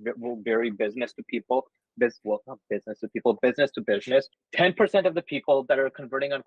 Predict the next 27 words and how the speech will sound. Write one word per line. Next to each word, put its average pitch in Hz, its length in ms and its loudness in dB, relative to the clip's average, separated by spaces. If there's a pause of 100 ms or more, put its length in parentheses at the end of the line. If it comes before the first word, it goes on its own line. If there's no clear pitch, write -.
cold 123 240 -8
turns 123 240 -8
did 135 160 -4
not 123 300 -2
know 117 260 0
that 117 160 -4
we 120 200 -8
had 107 260 0
another 123 300 -10
set - 220 -4
of 113 60 -6 (140)
products 104 400 -6
that - 200 0
they 101 60 -6
want. 104 320 -2 (120)
In 135 120 -6
my 143 160 4
opinion, 165 480 -6
ten 143 100 -4
percent 135 320 -6
is 113 100 -8
a 110 40 -2
good 107 260 -2
value 127 400 2 (280)
in 113 160 -18
the 110 60 -16
skincare 131 580 0